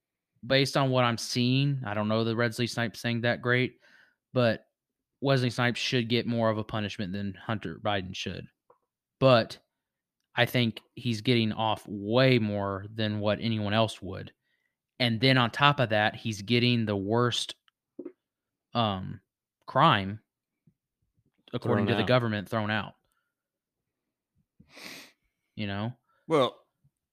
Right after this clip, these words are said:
Speaker 3: I don't know what Wesley Snipes' deal was or anything like that. It,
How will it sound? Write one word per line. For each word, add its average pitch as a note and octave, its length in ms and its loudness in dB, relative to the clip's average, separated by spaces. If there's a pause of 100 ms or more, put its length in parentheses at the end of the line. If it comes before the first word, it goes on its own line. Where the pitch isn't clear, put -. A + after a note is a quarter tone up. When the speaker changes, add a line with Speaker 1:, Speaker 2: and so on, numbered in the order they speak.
Speaker 3:
I C#3+ 100 -2
don't A2+ 160 -8
know A2+ 100 -8
what A2 300 -8
Wesley G#2 320 -8
Snipes' - 720 -6 (2250)
deal B2 240 6
was F#2+ 340 -2
or G2 100 -4
anything F#2+ 340 -4
like F2+ 200 -6
that. B2+ 200 2
It, A#2 180 -2